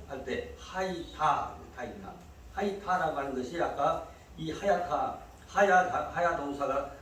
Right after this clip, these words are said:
도와줘, 존재하다, 이루어지다, 뭐 했다, 하였다, 뭐 이런 뜻이라고 했는데, 맨 뒤에 타부가 있어요. 이게 글자가 달라졌죠. 요두가 두 개가 꺾여 있고, 맨 뒤에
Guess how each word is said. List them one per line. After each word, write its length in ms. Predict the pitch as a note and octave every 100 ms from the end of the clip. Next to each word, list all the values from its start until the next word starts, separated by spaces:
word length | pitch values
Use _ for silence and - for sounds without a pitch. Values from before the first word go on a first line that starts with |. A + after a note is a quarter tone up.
| -
도와줘, 440 | B2+ C#3+ C#3 B2 G#2+
존재하다, 680 | A#2 C#3+ D3 C#3 D3+ C#3 C3+
이루어지다, 600 | C3 C#3+ C#3+ C#3+ C#3 C3+
뭐 200 | C#3 C#3
했다, 600 | C#3 C3 - D3 C#3 - F3 E3+ -
하였다, 460 | - D#3 D3+ - C3+
뭐 100 | C3
이런 240 | D3 C#3+
뜻이라고 400 | - - C3 B2
했는데, 600 | B2+ C3+ B2 E3 - - - - -
맨 360 | - D#3 F#3+ F#3
뒤에 400 | D#3 F3 F#3+ - - - -
타부가 560 | A3 B3 G#3+ F3 -
있어요. 280 | - - G#2
이게 280 | G#2 G2 - - - - - - - - - - -
글자가 320 | E3+ G3 E3
달라졌죠. 560 | - D3+ D3+ - B2+ - - - - - - - - - - - - -
요두가 480 | D3+ E3+ E3+ D#3+ -
두 60 |
개가 300 | D#3+ D3+ C#3+
꺾여 240 | - - D3+
있고, 400 | C#3+ D3+ F#3 F#3+ - - - - -
맨 320 | C#3+ E3+ D#3+
뒤에 440 | C#3 C#3+ D3 -